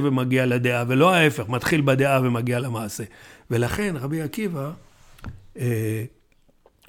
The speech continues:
הוא, אה, אומר, "אוקיי, לפני שאדם קודם כל,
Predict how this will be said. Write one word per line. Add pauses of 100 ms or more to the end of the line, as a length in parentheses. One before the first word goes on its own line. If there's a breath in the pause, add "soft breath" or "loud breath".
(120)
הוא, (640 soft breath)
אה, (100)
אומר, (760)
"אוקיי, (720)
לפני
שאדם
קודם
כל,